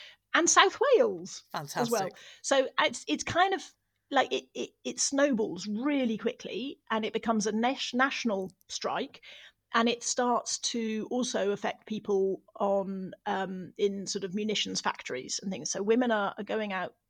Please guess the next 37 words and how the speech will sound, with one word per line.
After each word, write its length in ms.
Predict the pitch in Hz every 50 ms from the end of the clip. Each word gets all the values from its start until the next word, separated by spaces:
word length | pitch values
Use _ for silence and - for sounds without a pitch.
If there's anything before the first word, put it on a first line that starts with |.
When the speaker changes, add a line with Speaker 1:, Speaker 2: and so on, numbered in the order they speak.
| _ _
Speaker 1:
on 60 | -
strike 340 | 190 - 220 196 - - -
in 100 | - - 208
all 100 | 202 208
sorts 240 | - - - -
of 60 | 214 214
areas, 340 | 220 214 190 151 - - - - - - - - - - - _ -
and 100 | 214 233
eventually 440 | 226 247 262 - - - 233 214 214
it 80 | 233 -
is 200 | 233 226 202 - -
eighteen 500 | 233 254 247 - 262 240 220 214 220 214
thousand 840 | - 226 214 202 202 202 196 190 - - - 139 - 196 202 - - _ _ -
of 140 | 208 196 214
the 80 | - 202
twenty-seven 640 | - 226 220 208 - 202 - - - - 196 196
thousand 440 | 196 - 180 185 185 190 - 175 175
women 280 | - 170 185 170 160 190
who 180 | - 208 190
are 60 | 185 180
working 360 | 185 175 180 - - 185 180
in 160 | 170 175 170
transport. 600 | 180 214 185 160 - - - 165 - - - - - - _ _ _ -
I 40 | -
think 160 | - 240 208
that's 160 | 185 170 175 -
across 240 | 202 - 214 190
Britain, 400 | - - - - - - 165 170
not 140 | 143 - - -
just 160 | - - -
London. 360 | 190 175 185 175 - - - - _ _ _ - - - - _ _ _ _ _ -
Speaker 2:
Good 220 | 208 208 196 202
Speaker 1:
Um, 80 | 214 202
Speaker 2:
for 180 | 202 - 415 415 427 440 427
them. 260 | 285 180 147 135 127 _ _ _ _ _ _ _ _ _ _ _ _ - - - - _ _ _
Speaker 1:
but, 220 | - 214 208 - - _ _ -
um, 480 | - 214 208 208 202 202 196 196 196